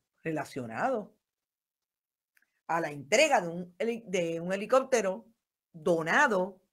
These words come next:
a un ente gubernamental, como lo es el municipio.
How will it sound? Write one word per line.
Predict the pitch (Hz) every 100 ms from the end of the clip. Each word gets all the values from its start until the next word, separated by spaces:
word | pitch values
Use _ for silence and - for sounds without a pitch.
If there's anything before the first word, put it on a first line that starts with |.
| _
a | -
un | 165 208
ente | 262 285
gubernamental, | 254 254 240 220 202 175 135 113 117 _ _ _ _ _ _
como | 170 147 135
lo | 131
es | 180 311 - _ _ _ -
el | 156
municipio. | 127 113 - 233 - 160 -